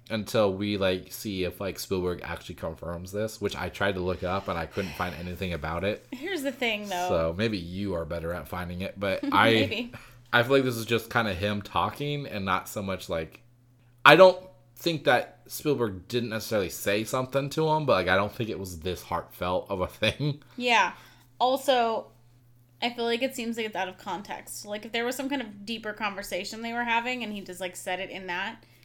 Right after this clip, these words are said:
Speaker 2: that would
Speaker 1: That's
Speaker 2: make more
Speaker 1: true.
Speaker 2: sense. But,
Speaker 1: That's
Speaker 2: like,
Speaker 1: true.
Speaker 2: him just being like, "Oh, hey, what's up?" out of nowhere, "Oh, I also think you should direct more."
Speaker 1: Yeah.
Speaker 2: Like,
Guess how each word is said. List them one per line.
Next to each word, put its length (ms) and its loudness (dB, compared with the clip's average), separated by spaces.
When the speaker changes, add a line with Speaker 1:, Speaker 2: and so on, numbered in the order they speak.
Speaker 2:
that 100 -2
would 40 6
Speaker 1:
That's 260 4
Speaker 2:
make 80 -2
more 80 0
Speaker 1:
true. 100 0
Speaker 2:
sense. 340 -4
But, 120 -4
Speaker 1:
That's 120 0
Speaker 2:
like, 80 0
Speaker 1:
true. 220 -2
Speaker 2:
him 280 0
just 200 -2
being 160 -4
like, 360 0
"Oh, 160 4
hey, 200 6
what's 280 2
up?" 340 4
out 220 4
of 60 -8
nowhere, 500 0
"Oh, 160 2
I 100 4
also 240 0
think 220 -8
you 80 -6
should 180 -8
direct 380 -4
more." 200 -6
Speaker 1:
Yeah. 200 2
Speaker 2:
Like, 240 -6